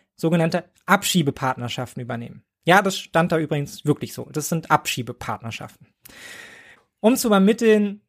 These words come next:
wer wie viele der Ankommenden aufnehmen müsse, sollte ein Verteilungsschlüssel zugrunde gelegt werden und jedes Land, das seine Quote dabei nicht über die Aufnahme erfüllte, sollte ersatzweise eine entsprechende Anzahl abschieben.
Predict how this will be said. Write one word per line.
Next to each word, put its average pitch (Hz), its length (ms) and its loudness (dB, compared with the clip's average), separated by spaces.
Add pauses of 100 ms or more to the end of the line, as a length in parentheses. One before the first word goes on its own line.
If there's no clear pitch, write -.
(100)
wer 190 360 6
wie 202 140 0
viele 202 400 2
der 165 220 0
Ankommenden 175 500 0
aufnehmen 226 540 4
müsse, 208 520 0
sollte 175 380 2
ein 143 180 -4
Verteilungsschlüssel 240 720 0
zugrunde 196 380 0
gelegt 180 320 -2
werden 175 220 0
und 151 160 -6
jedes 196 260 0
Land, 202 300 4
das - 160 2
seine 165 260 2
Quote 170 300 -4
dabei 147 240 0
nicht 196 420 -2 (840)
über 160 200 0
die 139 120 -4
Aufnahme 196 460 4
erfüllte, 190 340 0
sollte 160 280 0
ersatzweise 156 720 2
eine 139 200 -4
entsprechende 139 440 -8
Anzahl 143 480 -4
abschieben. 117 540 -6